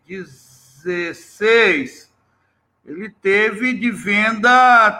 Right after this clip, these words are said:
treze mil exemplares, né? Treze mil exemplares. E, e de lá pra cá, a segunda e a terceira edição, quatro mil exemplares.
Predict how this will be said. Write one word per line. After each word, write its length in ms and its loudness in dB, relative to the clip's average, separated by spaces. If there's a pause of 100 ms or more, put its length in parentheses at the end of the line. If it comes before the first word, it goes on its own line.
treze 440 -4
mil 320 -4
exemplares, 760 0 (880)
né? 440 -2 (680)
Treze 320 -8
mil 140 -8
exemplares. 840 -4 (300)
E, 480 -12
e 60 -12
de 140 -14
lá 140 0
pra 220 0
cá, 220 2 (160)
a 120 -6
segunda 380 -10
e 40 -4
a 20 -4
terceira 360 -10
edição, 340 -12
quatro 460 0
mil 160 -8
exemplares. 680 -2